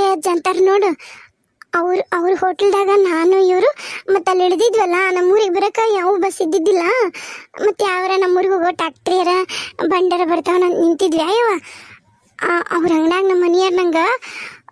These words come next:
ಹ್ಮ್, ಹ್ಮ್, ಹ್ಮ್, ಚುಮ್ಮಾರಿ ಸೂಸ್ಲಾ ಮತ್ತ ಖಾರ, ಮಿರ್ಚಿ, ಚಾ ಕುಡ್ದಿವೆ.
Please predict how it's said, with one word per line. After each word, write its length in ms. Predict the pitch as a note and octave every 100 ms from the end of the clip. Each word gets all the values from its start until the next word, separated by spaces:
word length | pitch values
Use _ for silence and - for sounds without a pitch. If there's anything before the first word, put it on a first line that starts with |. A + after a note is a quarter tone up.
| -
ಹ್ಮ್, 280 | - E4+ F4
ಹ್ಮ್, 240 | - F4 F#4
ಹ್ಮ್, 260 | F4 F4
ಚುಮ್ಮಾರಿ 720 | - E4+ E4+ F4 G4 G#4 F#4+ E4+
ಸೂಸ್ಲಾ 480 | - F#4 - F#4+
ಮತ್ತ 280 | G4+ F4+ - A4 A#4 - - - -
ಖಾರ, 380 | E4 E4 F4 F4+ F#4+ F4+ - F4+
ಮಿರ್ಚಿ, 500 | F4+ - - G#4 G4+ - - _ _ -
ಚಾ 340 | - F4 F4 F4 _ -
ಕುಡ್ದಿವೆ. 400 | G#4 F4 F4+ F#4+